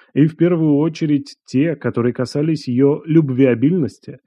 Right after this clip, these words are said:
Поговаривали даже о том, что она постоянно держала возле себя десяток любовников, и вот возникает вопрос, как она намеревается быть его супругой, если рядом с ней ошивается целый отряд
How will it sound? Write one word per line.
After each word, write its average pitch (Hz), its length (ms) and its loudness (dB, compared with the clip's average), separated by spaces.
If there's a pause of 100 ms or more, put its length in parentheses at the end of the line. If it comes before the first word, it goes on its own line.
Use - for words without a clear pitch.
(220)
Поговаривали 175 580 2
даже 139 320 0
о 135 60 0
том, 190 240 -2
что - 160 -4
она 139 160 0
постоянно 135 560 -4
держала 120 480 -2
возле 110 260 -4
себя 117 300 -4
десяток 107 480 -6
любовников, 120 680 -2
и 151 40 -4
вот 214 240 -2
возникает 165 500 -4
вопрос, 98 500 -8 (280)
как 208 180 -4
она 226 140 0
намеревается 208 640 -2
быть 143 180 -4
его 123 200 0
супругой, 123 520 -4
если 101 300 -4
рядом 104 260 -2
с - 100 -18
ней 180 140 -2
ошивается 160 560 -6
целый 143 320 -2
отряд 131 380 -4